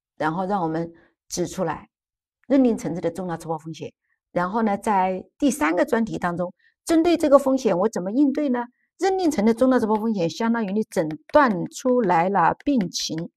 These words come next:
对不对？那么在专题三呢，专题三是叫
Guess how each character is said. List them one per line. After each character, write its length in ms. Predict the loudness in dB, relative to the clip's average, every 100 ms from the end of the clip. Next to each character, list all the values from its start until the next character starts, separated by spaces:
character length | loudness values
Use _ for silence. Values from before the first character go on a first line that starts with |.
| -10
对 100 | -6
不 60 |
对？ 160 | -4 -6 -12 _ _ -20 _ _ _ _ -6
那 120 | -2
么 120 | 0
在 160 | 0 0
专 300 | 4 4 4
题 140 | -2
三 260 | -2 -2 -2
呢， 100 | -10 -14 -20 _ _ _ _ -20 -2
专 240 | 0 2
题 180 | 0 -6
三 400 | -4 -2 -2 -6
是 240 | -6 -6
叫 440 | 0 4 4 2